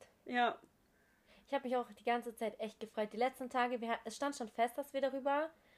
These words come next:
Speaker 1: Ja.
Speaker 2: ähm, reden möchten.
Speaker 1: Ja.
Speaker 2: Wir haben ein bisschen geschwankt zwischen,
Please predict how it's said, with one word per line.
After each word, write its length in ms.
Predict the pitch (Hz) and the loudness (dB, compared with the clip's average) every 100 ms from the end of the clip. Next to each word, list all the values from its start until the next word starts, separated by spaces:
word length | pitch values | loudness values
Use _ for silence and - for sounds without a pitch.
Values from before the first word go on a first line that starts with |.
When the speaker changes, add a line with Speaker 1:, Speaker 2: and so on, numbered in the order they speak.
| - | -6
Speaker 1:
Ja. 240 | 254 254 - - _ _ _ - | 2 2 0 -12 _ _ _ -2
Speaker 2:
ähm, 680 | 233 233 233 220 220 214 208 _ 208 | 2 2 2 -2 -6 -6 -10 _ -6
reden 260 | 247 254 262 | -4 -2 -2
möchten. 500 | 269 262 285 294 311 | -2 -4 -6 -6 -6
Speaker 1:
Ja. 120 | - 208 | -8 -4
Speaker 2:
Wir 100 | 254 | 0
haben 140 | 320 | 0
ein 80 | 302 - | -2 -6
bisschen 320 | 349 - 285 | -6 -4 -4
geschwankt 420 | 226 - 262 285 - | -4 -2 0 -2 -4
zwischen, 600 | 254 - 233 214 196 | -8 -8 -8 -6 -8